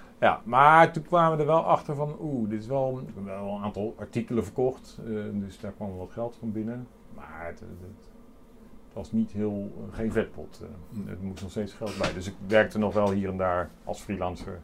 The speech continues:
Speaker 1: in die buitensport, eh, erbij. Tot we uiteindelijk bij een reclamebureau terecht zijn gekomen. Die had wat materiaal gezien van ons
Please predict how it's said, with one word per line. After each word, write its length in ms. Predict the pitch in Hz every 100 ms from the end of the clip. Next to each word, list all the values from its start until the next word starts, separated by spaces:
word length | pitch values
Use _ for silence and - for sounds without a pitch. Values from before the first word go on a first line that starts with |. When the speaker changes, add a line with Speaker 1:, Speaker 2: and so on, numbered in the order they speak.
| - - - - - -
Speaker 1:
in 60 | 107
die 80 | 85
buitensport, 580 | 98 107 - 127 120
eh, 180 | 120 117
erbij. 340 | 110 107 120 143 - - - - - - - - - - - - - - - - -
Tot 240 | - 151 -
we 220 | 127 127
uiteindelijk 640 | 120 117 123 120 113 113 -
bij 420 | 110 107 107 101
een 260 | - 101 98
reclamebureau 800 | 98 95 123 - 127 101 110 107
terecht 260 | 113 110 -
zijn 180 | 113
gekomen. 360 | 101 - 101 104
Die 100 | 107
had 140 | 101 104
wat 200 | - -
materiaal 480 | 101 92 98 101 107
gezien 440 | 101 92 101 104 101 - 117 - -
van 200 | - 214
ons 400 | 104 98 101